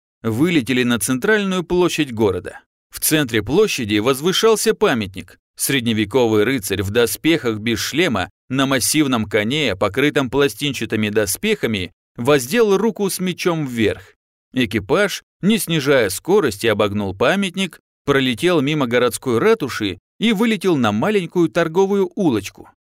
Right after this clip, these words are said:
Здесь еле-еле проходила одна коляска. Улочка была настолько узкой, что несколько пустых лотков они снесли по пути.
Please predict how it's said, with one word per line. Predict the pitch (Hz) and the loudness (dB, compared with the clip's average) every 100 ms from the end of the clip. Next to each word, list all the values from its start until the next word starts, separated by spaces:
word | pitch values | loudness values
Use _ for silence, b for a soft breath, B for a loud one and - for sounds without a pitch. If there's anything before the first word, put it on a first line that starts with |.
| _ - | _ -8
Здесь | - 101 156 208 127 | -8 -2 2 2 0
еле-еле | 123 180 254 226 208 214 220 185 | -2 -2 0 0 0 0 0 0
проходила | 170 151 165 175 180 165 | 0 0 -2 0 2 2
одна | 151 156 | 2 -2
коляска. | - 143 98 - - - _ _ _ - | 0 0 0 -2 -12 -20 _ _ _ -4
Улочка | 143 123 101 - | -2 0 -2 -2
была | 101 110 131 | 0 2 2
настолько | 120 117 - 147 117 117 | 2 -2 -2 -4 0 2
узкой, | 127 208 - 123 98 92 _ _ | 2 0 -6 -6 -6 -8 _ _
что | - 180 185 | -6 -2 0
несколько | 180 - 131 131 | 0 0 0 0
пустых | - 139 - 147 - | -2 -4 -2 -4 0
лотков | 104 90 - 220 - - | -2 -2 2 0 0 -2
они | 135 202 233 | 0 2 0
снесли | - 196 190 - 180 | -2 -2 -2 0 -2
по | 165 127 | 0 -2
пути. | 131 - 87 | -2 -8 -14